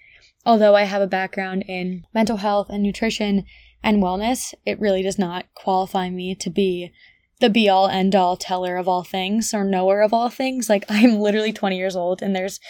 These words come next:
so much that I don't know. I still make so many mistakes, and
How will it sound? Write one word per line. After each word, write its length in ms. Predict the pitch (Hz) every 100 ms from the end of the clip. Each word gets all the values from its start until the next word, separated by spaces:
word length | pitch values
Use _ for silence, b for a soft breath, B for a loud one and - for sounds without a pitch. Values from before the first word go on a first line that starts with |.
| B B
so 340 | - - 220 214
much 240 | 220 220
that 100 | 226
I 80 | 226
don't 200 | 226 226
know. 180 | 240 233
I 80 | 214
still 300 | - 214 208
make 180 | 196
so 240 | - - 196
many 140 | 196
mistakes, 600 | 202 196 190 190 208 - -
and 460 | 202 190 185 185